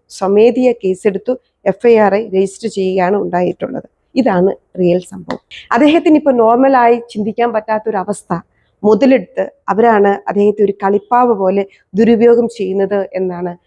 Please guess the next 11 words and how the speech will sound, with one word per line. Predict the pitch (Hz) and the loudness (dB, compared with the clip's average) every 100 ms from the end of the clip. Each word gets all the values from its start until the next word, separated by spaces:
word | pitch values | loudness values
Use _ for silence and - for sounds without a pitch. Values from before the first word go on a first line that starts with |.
| _ 233 | _ 2
എനിക്ക് | 262 269 233 - _ | 2 2 -6 -6 _
മനസ്സിലാക്കുവാൻ | 175 180 - 214 185 170 165 | -4 -4 -4 -8 -8 -10 -10
കഴിഞ്ഞിട്ടുള്ളത്. | 165 - 180 - - - - - _ _ _ | -8 -10 -10 -8 -8 -8 -10 -20 _ _ _
ഫിലോകാരിയ | 247 285 294 294 294 | 2 2 4 2 2
ചാരിറ്റബിൾ | 294 240 214 208 233 214 208 180 | -2 -4 -2 0 0 -2 -6 -10
ട്രസ്റ്റ് | 180 - - 151 - _ 160 | -10 -6 -6 -6 -10 _ -8
വളരെയധികം | 185 202 220 254 294 311 302 208 196 185 - _ _ _ _ | -2 0 2 4 4 4 2 0 -6 -10 -14 _ _ _ _
സുതാര്യമായിട്ട് | - 214 - 220 240 285 285 202 180 - 185 - - | -4 -4 -4 -2 2 4 2 0 -4 -8 -10 -10 0
ഓഡിറ്റ് | 196 233 254 262 262 | 4 4 2 0 -4
നടത്തി | 190 170 - 202 - | -4 -8 -12 -12 -8
കൊണ്ടുപോകുന്ന | 175 185 180 165 170 175 185 | -8 -8 -4 -4 -2 -2 -2